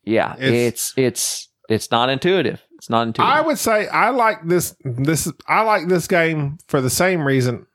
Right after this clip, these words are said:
Speaker 2: It, it gives me the same feel that Gallerist did.
Speaker 1: Really?
Speaker 2: I don't know. It's just a unique theme.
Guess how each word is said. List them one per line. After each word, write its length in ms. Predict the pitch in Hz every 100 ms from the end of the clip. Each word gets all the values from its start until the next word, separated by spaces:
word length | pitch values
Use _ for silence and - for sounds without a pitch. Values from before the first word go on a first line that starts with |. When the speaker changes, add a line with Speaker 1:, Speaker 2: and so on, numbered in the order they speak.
| -
Speaker 2:
It, 160 | 151 -
it 320 | - 180 220
gives 300 | 247 392 233
me 320 | 214 254 208
the 180 | 143 151
same 300 | - 170 160
feel 520 | 131 165 143 127 113 123
that 160 | 120 117
Gallerist 640 | 139 143 110 98 87 -
did. 340 | 101 92 90 120 - - _ _ -
Speaker 1:
Really? 480 | 202 226 64 - 131 -
Speaker 2:
I 140 | 120
don't 200 | 143 165
know. 220 | 175 170 -
It's 320 | 170 160 -
just 240 | 175 170
a 140 | - 131
unique 640 | 127 135 143 160 233 -
theme. 720 | - 202 190 190 185 185 175